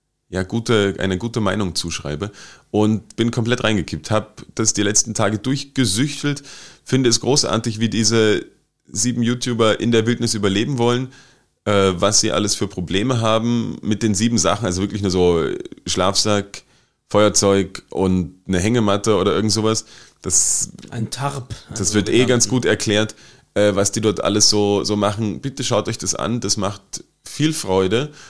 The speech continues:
Speaker 1: und Leute sind mir sympathisch geworden, wo ich nie gedacht hätte, dass ich sie sympathisch fand oder wo ich sie vielleicht sogar in der Anfangsfolge, wo alles erklärt wird, sehr unsympathisch gefunden habe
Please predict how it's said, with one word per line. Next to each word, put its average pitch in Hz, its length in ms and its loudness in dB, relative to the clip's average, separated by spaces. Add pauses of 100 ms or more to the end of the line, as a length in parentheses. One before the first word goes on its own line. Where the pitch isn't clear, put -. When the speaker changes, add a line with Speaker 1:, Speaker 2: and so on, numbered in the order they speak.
(160)
Speaker 1:
und 117 720 2 (300)
Leute 113 340 2
sind 120 100 2
mir 120 120 4
sympathisch 113 520 -2
geworden, 113 800 0
wo 104 100 2
ich 107 120 0
nie 123 100 0
gedacht 104 360 0
hätte, 95 180 -2
dass 104 100 -4
ich 104 100 -4
sie 98 100 0
sympathisch 95 500 -4
fand 95 260 -2
oder 82 180 0
wo 90 80 2
ich 92 120 0
sie 98 160 -4
vielleicht 92 260 -2
sogar 95 280 0 (340)
in 98 100 -2
der 98 180 2
Anfangsfolge, 113 760 0
wo 98 100 2
alles 92 260 0
erklärt 95 440 -4
wird, 123 140 -6 (260)
sehr 120 200 0
unsympathisch 110 560 -2
gefunden 95 420 -6
habe 101 180 -6